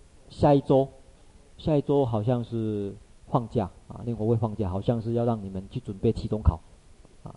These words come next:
结果听说放假啊，所以我们，啊，受戒啊，是，是要让他们准备期中考还是受戒，我都搞不清楚了啊。期中考啦，哎，期中考，哎，受戒只有到星期六就结束了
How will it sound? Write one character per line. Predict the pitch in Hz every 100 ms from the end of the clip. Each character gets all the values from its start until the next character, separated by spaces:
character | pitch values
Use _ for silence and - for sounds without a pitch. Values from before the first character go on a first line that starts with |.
| -
结 | 92 98
果 | 92
听 | 107
说 | 107
放 | 98 117 98
假 | 98 - - -
啊， | - - - - -
所 | 151
以 | 139
我 |
们， | 131 127 - - - -
啊， | 139
受 | - 180
戒 | 175 123
啊， | 90 - - - - - - - 113 - - 208 107 - -
是， | 151
是 | 135 -
要 | 175 160
让 | 170
他 | 160
们 | 135
准 | 131
备 |
期 | 139
中 | 139
考 | 127
还 | 110
是 | 113
受 | 117
戒， | 120
我 | 98
都 | 110
搞 | 107 92
不 | 98
清 | 107
楚 | 101
了 | - - - - - -
啊。 | 123 135 - - - - -
期 | -
中 | 175
考 | 165 113 113
啦， | 101 - - - - -
哎， | 110 - - - - -
期 | -
中 | 180
考， | - - - -
哎， | - - - - - - - - - - - - - - - - - - - - -
受 | - 226 185
戒 | 214 202 175 160
只 | 160
有 | 190 156
到 | 175
星 | 165 160
期 |
六 | 151 151
就 | 151
结 | 123
束 | 131 135
了 | 117 98